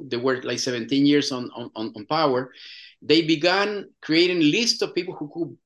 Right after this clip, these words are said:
go back, who were allowed once again into the country. And I was allowed one of the, in the last list of people who w-, were allowed to come back. And I came back, <laughs> uh, to my luck, because I have had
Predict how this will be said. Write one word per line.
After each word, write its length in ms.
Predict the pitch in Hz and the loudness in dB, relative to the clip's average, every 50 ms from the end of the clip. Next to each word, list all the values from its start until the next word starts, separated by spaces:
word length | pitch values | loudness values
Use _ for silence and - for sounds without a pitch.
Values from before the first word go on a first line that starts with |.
| _ _ | _ _
go 280 | - 139 143 135 107 | 0 0 0 0 2
back, 340 | 107 165 175 156 107 - - - - - | 2 4 4 4 2 0 -4 -12 -8 -6
who 280 | 139 131 127 127 127 - _ | -4 -2 -2 -4 -4 -8 _
were 220 | 127 139 147 139 | 0 2 4 4
allowed 460 | 127 135 139 147 165 170 180 170 151 139 | 4 4 4 4 6 6 6 6 6 4
once 240 | 139 135 131 - | 2 2 0 -4
again 260 | 139 120 120 120 117 117 | -6 -6 -6 -6 -6 -6
into 220 | 113 - - 117 | -6 -6 -8 -12
the 100 | 101 98 | -14 -14
country. 400 | - 95 - - - - - - _ _ - - _ _ _ _ _ - | -14 -16 -18 -18 -20 -20 -20 -20 _ _ -20 -20 _ _ _ _ _ -4
And 140 | 143 156 | -2 0
I 80 | 170 185 | 2 4
was 260 | 196 220 240 226 - | 6 6 6 4 4
allowed 400 | 214 202 190 190 196 202 196 180 | 2 2 4 4 4 4 4 2
one 160 | 180 180 180 | 2 0 -2
of 160 | 175 156 135 143 | -2 -6 -6 -4
the, 340 | 151 143 139 131 113 - - | -2 -2 -2 -2 -4 -6 -6
in 100 | 139 143 | -4 -4
the 80 | 139 | 0
last 400 | 151 180 214 220 202 - - - | 2 4 4 4 4 4 0 -4
list 520 | 131 127 123 123 110 - - - - - - | -8 -4 -4 -2 -2 -2 -2 -4 -4 -6 -10
of 220 | 107 110 - _ | -12 -12 -10 _
people 260 | 131 127 123 113 107 - | -6 -6 -4 -6 -8 -8
who 100 | 117 110 | -8 -8
w-, 440 | 98 95 87 - 95 80 87 - - - - _ | -6 -8 -10 -12 -12 -16 -16 -18 -20 -20 -14 _
were 260 | 120 123 123 117 113 | -4 -2 -2 -2 -2
allowed 340 | 117 117 120 117 117 110 110 | -2 -4 -4 -4 -6 -6 -8
to 80 | - 107 | -10 -12
come 240 | - 120 110 107 104 | -12 -12 -14 -14 -14
back. 220 | 101 98 98 - - _ _ _ - - - - - - - - _ _ _ - | -16 -16 -16 -18 -20 _ _ _ -20 -20 -20 -20 -20 -20 -20 -20 _ _ _ -2
And 240 | 135 147 160 170 | 0 0 2 2
I 220 | 175 190 190 190 - - | 0 0 0 -2 -2 0
came 420 | - 262 302 294 269 226 165 151 | 2 6 6 6 6 6 4 0
back, 380 | 185 202 180 156 127 - - - - - | 0 0 0 -2 -4 -4 -8 -12 -12 -12
<laughs> 140 | - - - | -14 -12 -12
uh, 60 | 151 - - _ _ - - - - - _ _ _ _ _ - 78 76 - 151 - | -12 -12 -14 _ _ -20 -20 -20 -20 -20 _ _ _ _ _ -6 -4 -4 -4 -6 -2
to 120 | - 165 165 | 0 2 2
my 400 | 165 175 190 214 208 202 185 170 | 2 2 2 2 4 4 4 4
luck, 380 | 156 165 196 240 226 175 - - - - 147 | 4 4 4 4 4 2 0 -4 -10 -12 -6
because 460 | 147 151 143 143 170 175 170 - - | -4 -4 -4 -2 -2 -2 -2 -2 -2
I 240 | 160 147 160 170 156 | -2 -2 -2 -2 -4
have 260 | 147 170 185 190 160 | -4 -4 -4 -4 -4
had 320 | 151 160 175 185 175 - | -4 -2 0 0 0 0